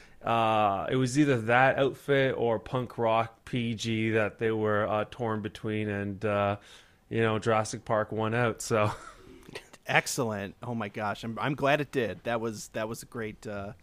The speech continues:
Speaker 2: that was a great scene. Oh my gosh. Um, well, you had spoken a little bit earlier about the director, uh, Steven Kostanski. Uh, so, uh, you know, we're, us at Spooky Time Presents, we're big fans of, uh, his previous films, you know, The, The Void.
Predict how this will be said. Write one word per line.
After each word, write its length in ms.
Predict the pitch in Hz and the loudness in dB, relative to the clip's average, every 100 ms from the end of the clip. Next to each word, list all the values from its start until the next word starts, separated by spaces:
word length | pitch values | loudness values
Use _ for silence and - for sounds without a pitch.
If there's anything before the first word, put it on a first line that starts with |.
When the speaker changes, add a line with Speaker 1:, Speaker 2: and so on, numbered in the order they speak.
| _ | _
Speaker 2:
that 80 | 117 | -10
was 120 | 113 | -8
a 20 | |
great 260 | - 110 - | -8 -10 -10
scene. 340 | 113 101 - - | -12 -12 -12 -12
Oh 80 | 110 | -12
my 140 | 98 | -10
gosh. 420 | 95 92 92 - - - - - - _ _ _ _ - - - | -12 -12 -14 -16 -16 -16 -16 -20 -20 _ _ _ _ -20 -20 -4
Um, 400 | 139 147 151 147 | 0 2 0 0
well, 240 | 156 165 | 2 2
you 220 | 156 175 220 | 2 -2 -4
had 100 | - | -6
spoken 400 | - 208 208 185 | 0 0 2 0
a 60 | |
little 160 | 170 170 | 0 0
bit 140 | 165 160 | -2 0
earlier 280 | 175 170 | 0 2
about 280 | 131 135 127 | 2 2 0
the 60 | 120 | -2
director, 760 | 127 127 143 - 135 117 107 | -2 0 -2 -4 -4 -2 -2
uh, 340 | 113 113 107 104 | -2 -2 -2 -4
Steven 420 | - 160 147 143 | -6 -6 -4 -6
Kostanski. 840 | 135 - 143 160 - 120 104 101 - | -8 -6 -4 -4 -8 -10 -8 -8 -6
Uh, 260 | 117 113 | -4 -4
so, 720 | 113 - 139 127 127 127 120 - | -4 -4 0 0 0 0 -4 -6
uh, 340 | 123 120 117 113 | -8 -6 -6 -8
you 140 | 117 127 | -6 -4
know, 100 | 123 | -4
we're, 340 | 123 156 139 - - | 0 2 0 -4 0
us 240 | 143 160 156 | 0 2 0
at 160 | 127 | -2
Spooky 260 | - 151 156 | -4 -6 -4
Time 400 | 160 139 139 131 | -2 0 0 -2
Presents, 580 | 147 120 135 139 135 117 | -6 -2 -2 -2 -6 -8
we're 360 | 117 143 165 | -2 -2 -2
big 280 | 131 143 123 | -4 -6 -6
fans 400 | - 131 131 123 | -4 -2 -2 0
of, 280 | 120 117 117 | 0 0 -2
uh, 180 | 110 - - _ - | -4 -4 -12 _ -8
his 140 | 147 123 | -6 -6
previous 440 | 165 135 123 120 | -6 -4 -4 -6
films, 420 | - 127 123 127 | 0 0 2 0
you 60 | 131 | 0
know, 240 | 123 117 | 0 0
The, 480 | 113 113 110 107 104 | -2 -2 -2 -2 -4
The 80 | 107 | -6
Void. 440 | 107 113 117 127 | -4 -2 -2 -4